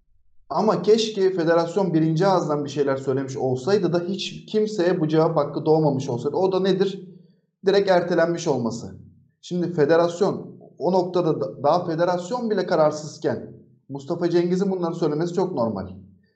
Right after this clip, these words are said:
Federasyon bile kararsızken taraftarın ve hocaların bunu söylemesi çok normal. Federasyon kararlı olacak ki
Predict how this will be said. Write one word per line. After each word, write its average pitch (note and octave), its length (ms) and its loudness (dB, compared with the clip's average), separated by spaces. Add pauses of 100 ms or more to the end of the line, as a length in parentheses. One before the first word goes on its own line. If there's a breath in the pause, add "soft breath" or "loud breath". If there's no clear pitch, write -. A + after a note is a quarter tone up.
(140)
Federasyon F3+ 580 2
bile F#3 160 0
kararsızken D#3 840 -2 (440)
taraftarın D#3 640 2
ve D#3 60 -2
hocaların D3 600 -2
bunu C3+ 120 -8
söylemesi C3+ 480 -6
çok E3 220 -4
normal. G#2+ 500 -6
Federasyon D#3+ 580 2
kararlı D#3+ 340 4
olacak G3 440 0
ki B3 260 -10